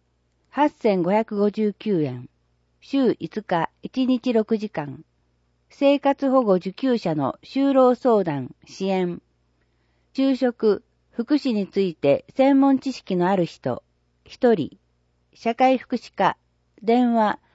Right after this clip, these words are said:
零八四八六七六零五九。診療報酬明細書点検事務嘱託員、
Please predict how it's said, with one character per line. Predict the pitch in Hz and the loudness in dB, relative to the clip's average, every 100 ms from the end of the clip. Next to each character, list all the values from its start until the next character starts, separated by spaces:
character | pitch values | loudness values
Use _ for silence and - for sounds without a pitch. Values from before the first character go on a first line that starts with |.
| _ _ | _ _
零 | 240 277 277 | 2 2 2
八 | 269 - | -2 -2
四 | 220 214 202 | -2 0 -2
八 | 202 - 139 - _ _ | -4 -6 -10 -10 _ _
六 | 226 233 262 | -4 0 0
七 | 247 202 139 - _ _ | 2 0 -2 -6 _ _
六 | 214 233 262 | -6 -2 2
零 | 254 196 | 4 4
五 | 185 208 202 | 2 0 0
九。 | - 156 - _ _ _ _ _ _ _ _ _ _ _ _ _ _ _ | -4 -4 -4 _ _ _ _ _ _ _ _ _ _ _ _ _ _ _
診 | - 294 285 | -2 4 6
療 | 277 269 262 | 6 6 6
報 | 240 247 | 6 4
酬 | 220 - 156 151 | 4 2 0 2
明 | 240 269 | 2 2
細 | 277 254 | 2 2
書 | 247 233 | 2 -2
点 | - 247 254 | -2 -2 -2
検 | 254 247 220 | 0 -2 0
事 | 226 | 0
務 | 233 | -2
嘱 | 233 226 240 | -2 -4 -2
託 | 214 220 | -4 -2
員、 | 202 123 - | -2 -2 -6